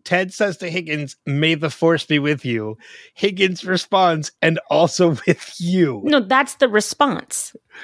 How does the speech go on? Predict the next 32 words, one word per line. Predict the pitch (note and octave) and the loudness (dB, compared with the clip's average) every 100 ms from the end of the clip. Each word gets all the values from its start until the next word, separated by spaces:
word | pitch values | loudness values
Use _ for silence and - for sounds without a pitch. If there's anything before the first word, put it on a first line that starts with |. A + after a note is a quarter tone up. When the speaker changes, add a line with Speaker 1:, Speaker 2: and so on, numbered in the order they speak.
| - - _ _ _ _ _ _ _ _ _ | -20 -20 _ _ _ _ _ _ _ _ _
Speaker 1:
It's | D#3+ - | -10 0
not | A3 - | 0 0
in | |
Star | B2+ - C3+ B2+ | -4 2 2 2
Wars, | G#2 F#2+ A2 | 0 -6 -4
but | D#3+ | 0
it | C#3 | 0
is | C#3+ C3 | 0 -2
for, | - B2+ A2 G#2 _ _ | -2 -2 -2 -6 _ _
for | - | -4
Speaker 2:
Yeah, | E3+ C#4 | 0 2
Speaker 1:
us. | |
Speaker 2:
huh? | B3+ F#4+ F4+ - _ _ _ _ _ _ _ _ _ _ _ _ _ G3+ _ | 4 2 2 -2 _ _ _ _ _ _ _ _ _ _ _ _ _ -20 _
Speaker 1:
No, | C4+ F4+ | -10 -10
it's | - | -10
not. | G2 D3+ - _ _ _ _ | -8 -8 -10 _ _ _ _
Speaker 2:
Yes, | F#3+ G3+ A3 | -2 2 2
Speaker 1:
Is | F3+ A#3+ | 2 0
it? | |
Speaker 2:
huh? | D4 F#4+ E4+ - _ _ | 2 2 0 -2 _ _
Yes. | B3 D5+ A4+ - - - _ _ _ _ _ - | 0 2 0 -2 -6 -10 _ _ _ _ _ 0
Speaker 1:
Oh, | C#3 A2+ - _ _ | 0 0 -8 _ _
maybe | A2 A2+ D3+ | -6 -2 0
I | D3 | 0
just, | C#3+ D3+ - _ - | 0 -6 -8 _ -2
I'm | A#2 C3+ C#3 C3 _ _ _ - - | 0 0 -2 -8 _ _ _ -20 -2
out | G#2+ A#2+ | 2 4
of | B2 | 2
touch | - D3+ - | 0 -2 0
with | E3+ | -8
Star | - G3+ | -6 -6
Wars. | D3 - | -8 -12